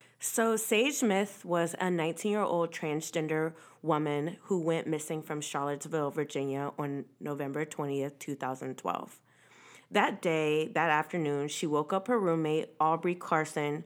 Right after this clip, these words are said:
who was laying on the couch taking a nap, and Sage told Aubrey that she was stepping out to meet an acquaintance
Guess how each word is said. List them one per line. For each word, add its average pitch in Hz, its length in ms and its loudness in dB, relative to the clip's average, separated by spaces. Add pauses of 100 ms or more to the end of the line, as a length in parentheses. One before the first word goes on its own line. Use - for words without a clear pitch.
(140)
who 226 120 0
was 196 400 0
laying 156 320 0
on 175 140 2
the 190 80 0
couch 151 420 0
taking 156 320 -4
a 151 60 -2
nap, 143 400 -2 (420)
and 170 320 0
Sage 202 340 -2
told 254 220 0
Aubrey 156 360 4
that 151 180 0
she - 120 -8
was 160 120 -2
stepping 156 400 -2
out 143 300 0
to 160 60 -6
meet 147 220 -2
an 147 140 -2
acquaintance 139 800 -8